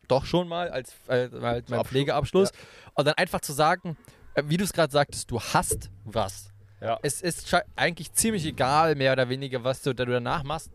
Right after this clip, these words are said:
Speaker 1: Das ist auf jeden Fall basic. Du kannst darauf, wie du sagtest, immer zurückgreifen, zurückfallen und
Speaker 2: Ja.
Speaker 1: dann, äh, hast du immer irgendein, 'ne Basis und das ist
Speaker 2: Du hast,
Speaker 1: super, super wichtig.
Speaker 2: du hast
Speaker 1: Also
Speaker 2: irgendwas,
Speaker 1: super cool, finde ich auf jeden
Speaker 2: genau,
Speaker 1: Fall.
Speaker 2: du hast irgendwas Festes auf jeden Fall, wa-,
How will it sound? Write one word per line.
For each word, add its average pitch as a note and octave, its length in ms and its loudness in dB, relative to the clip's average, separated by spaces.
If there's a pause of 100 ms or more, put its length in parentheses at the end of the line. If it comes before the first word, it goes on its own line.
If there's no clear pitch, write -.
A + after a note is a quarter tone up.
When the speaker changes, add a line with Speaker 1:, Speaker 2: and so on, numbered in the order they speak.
Speaker 1:
Das F3+ 300 2
ist - 240 -8
auf B2+ 220 0
jeden D3+ 240 2
Fall C#3 220 0
basic. A#2+ 440 -2
Du A#2 80 -4
kannst E3+ 440 -2 (480)
darauf, E3 380 4
wie C#3+ 40 -4
du B2 80 -2
sagtest, C3+ 360 0
immer E3 380 2 (380)
zurückgreifen, A#2 600 0
zurückfallen A#2+ 540 0
und A2 80 -6
Speaker 2:
Ja. G#2 60 -8
Speaker 1:
dann, B2 260 -2 (600)
äh, B2+ 160 4 (200)
hast - 360 -2
du E3+ 60 2
immer G3+ 440 2 (160)
irgendein, D#3 480 0 (400)
'ne B2+ 140 4
Basis A2 480 -2
und A#2 100 -6
das A#2+ 120 -8
ist A#2 120 -8
Speaker 2:
Du C3 80 4
hast, - 80 4
Speaker 1:
super, C#3 80 4
super B2 220 0
wichtig. A2+ 240 -6
Speaker 2:
du - 60 0
hast B2+ 60 6
Speaker 1:
Also C3 100 6
Speaker 2:
irgendwas, E3+ 220 6
Speaker 1:
super F3+ 160 0
cool, F3 120 6
finde G#2+ 240 -6
ich G2 40 -12
auf - 20 -4
jeden A2 100 0
Speaker 2:
genau, C#3+ 80 0
Speaker 1:
Fall. C#3 80 2
Speaker 2:
du C3+ 60 2
hast C3 80 -4
irgendwas F3+ 260 0
Festes F3 400 -2
auf D3+ 100 2
jeden D3 120 2
Fall, C#3 100 2
wa-, C3+ 100 2